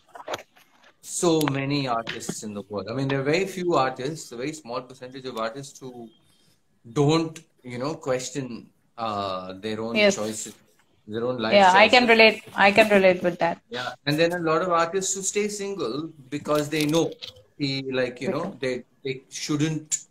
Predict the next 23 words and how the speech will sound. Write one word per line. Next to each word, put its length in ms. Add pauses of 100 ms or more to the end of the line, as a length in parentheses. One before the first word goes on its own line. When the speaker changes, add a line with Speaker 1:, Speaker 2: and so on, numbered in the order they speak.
(480)
Speaker 1:
take 200
up 160
those 260
responsibilities, 1160 (120)
uh, 260
if 240
they're 160
going 260
to 100
have 220
this 120
kind 220
of 120
life. 180
So 120
people 260
make 280 (400)
ve-, 180
that's 260
a 40
very 180
mature 600
decision, 520